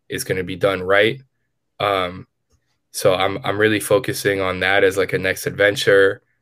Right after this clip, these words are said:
Um, I'm a big soccer fan, so I'd like to do something in, in soccer, in the soccer game, like, you know, the, the next World Cup, or not the next one, but the one after is gonna be in the U S, two thousand twenty-six. So,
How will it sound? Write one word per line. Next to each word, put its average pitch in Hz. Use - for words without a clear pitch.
Um, 92
I'm 101
a 98
big 101
soccer 107
fan, 117
so 101
I'd 101
like 104
to 107
do 101
something 101
in, 95
in 98
soccer, 107
in 110
the 98
soccer 101
game, 110
like, 95
you 104
know, 95
the, 92
the 95
next 98
World 101
Cup, 98
or 101
not 117
the 98
next 95
one, 92
but 95
the 95
one 95
after 98
is 101
gonna 95
be 95
in 95
the 95
U 95
S, 117
two -
thousand 98
twenty-six. 104
So, 95